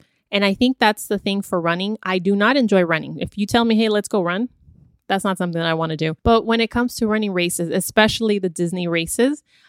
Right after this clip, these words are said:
uh, I think there it's, it's a lot of fun to push myself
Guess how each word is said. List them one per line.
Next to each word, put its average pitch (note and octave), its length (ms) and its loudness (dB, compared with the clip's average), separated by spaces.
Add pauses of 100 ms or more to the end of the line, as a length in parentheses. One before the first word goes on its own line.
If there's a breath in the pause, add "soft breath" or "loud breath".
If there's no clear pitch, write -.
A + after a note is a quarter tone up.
(160 soft breath)
uh, F#3 180 0
I G3 140 2
think G3+ 240 -4
there F#3 260 2
it's, - 240 -8
it's - 240 -6
a G3 80 0
lot F#3 200 2
of F#3 100 -2
fun F3+ 280 -2
to F3 520 -4 (400)
push - 220 2
myself F3+ 540 -2